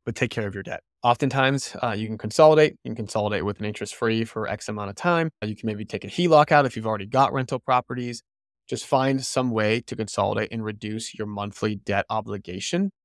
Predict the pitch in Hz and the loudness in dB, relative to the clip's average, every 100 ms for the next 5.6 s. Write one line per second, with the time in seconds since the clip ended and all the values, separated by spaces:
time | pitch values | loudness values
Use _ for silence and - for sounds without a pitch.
0 | _ _ - 127 120 117 - 123 127 123 | _ _ -4 4 6 4 2 -2 2 2
1 | 113 113 107 101 110 101 110 - 98 - | 2 0 -4 -6 -6 -6 -6 -6 -8 -4
2 | 117 101 95 95 87 - _ - 139 139 | 0 0 -2 -8 -8 -10 _ -6 0 4
3 | 123 175 196 165 135 120 117 117 117 - | 8 8 8 6 6 4 0 2 2 0
4 | 110 - 120 107 110 110 101 - 131 - | -4 -2 -4 -2 -2 -2 -4 -6 -6 -2
5 | 131 135 139 135 123 147 | 0 0 0 2 6 4